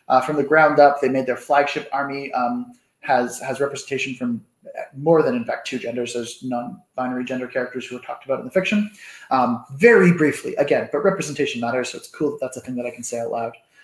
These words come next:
Um, their, their core range is about that. Do I see more women playing it?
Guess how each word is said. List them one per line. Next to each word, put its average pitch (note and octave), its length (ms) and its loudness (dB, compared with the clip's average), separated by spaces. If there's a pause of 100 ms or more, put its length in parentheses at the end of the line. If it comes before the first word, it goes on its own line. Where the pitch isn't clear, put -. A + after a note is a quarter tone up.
(160)
Um, C3+ 460 2 (960)
their, E3 460 6
their D#3 140 4
core G#3 340 2
range B2+ 580 -2
is B2+ 80 -8
about B2 300 0
that. - 200 -4 (460)
Do G3+ 160 4
I G#3 60 6
see G3 180 2
more F3 140 4
women D#3+ 260 -2
playing B2 260 -2
it? - 120 -10